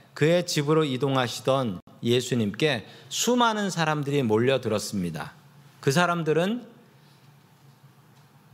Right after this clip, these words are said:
야이로의 집에 가서 구경하려는 사람들이었죠. "야, 이거 어떻게 되나 보자. 이거 저 예수가 저 회당장 딸을 고칠 수 있는지 보자."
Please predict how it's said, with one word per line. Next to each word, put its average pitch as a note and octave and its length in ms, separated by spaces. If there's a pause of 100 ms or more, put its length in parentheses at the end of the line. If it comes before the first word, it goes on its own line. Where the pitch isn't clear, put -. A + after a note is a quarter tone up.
야이로의 G3+ 500
집에 D3 280
가서 A#2+ 320
구경하려는 D#3+ 680
사람들이었죠. A2+ 840 (440)
"야, A2+ 100
이거 C3+ 200
어떻게 G3+ 320
되나 B2+ 280
보자. F2 420 (500)
이거 C3+ 260
저 F3 160
예수가 E3 640 (720)
저 E3 500 (680)
회당장 F3 540
딸을 E3 320
고칠 D#3 280
수 E3 140
있는지 C3 420
보자." E2+ 440